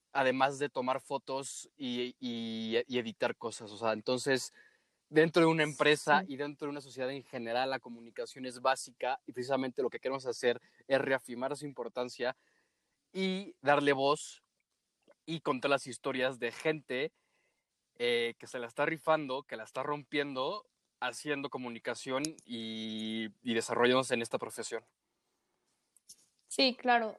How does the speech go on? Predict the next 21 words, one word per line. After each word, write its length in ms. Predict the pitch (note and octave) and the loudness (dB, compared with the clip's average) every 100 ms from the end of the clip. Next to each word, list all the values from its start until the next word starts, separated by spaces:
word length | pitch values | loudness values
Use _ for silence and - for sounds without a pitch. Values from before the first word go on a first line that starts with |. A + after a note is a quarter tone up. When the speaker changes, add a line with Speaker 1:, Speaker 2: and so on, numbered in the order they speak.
| _ | _
Speaker 2:
Este, 480 | E3 A#3+ - A3 A3 | -4 -4 -2 -2 -2
justo, 520 | G#3+ C#4+ D4 C#4 C4 | -4 -8 -4 -2 0
pues, 340 | C4 G#3+ - _ _ _ _ _ - | 0 -6 -8 _ _ _ _ _ 0
a 80 | B3 | 2
lo 100 | C4 | 4
largo 280 | B3+ C4 C4+ | 4 2 0
de, 120 | B3 | -2
pues, 260 | - A#3 | -4 -6
de 120 | A3 A3+ | -6 -10
esta 360 | - A#3+ A3 | -6 -6 -4
primer 320 | A3 G#3+ G#3+ | -6 -6 -6
temporada, 520 | A3 A3+ A3 A3 G#3+ G#3 | -6 -6 0 2 2 -2
ustedes 360 | - F#3+ G3 | -4 -6 -6
se 60 | G#3+ | -6
van 120 | G#3 | -2
a 80 | G#3 | 2
dar 220 | G3+ G#3 | 0 0
cuenta 380 | G#3+ G#3+ G3+ G3 | -8 -8 -6 -8
de, 160 | G3 - _ _ _ _ | -8 -12 _ _ _ _
pues, 160 | - A#3+ | -2 0
de 160 | B3 | 0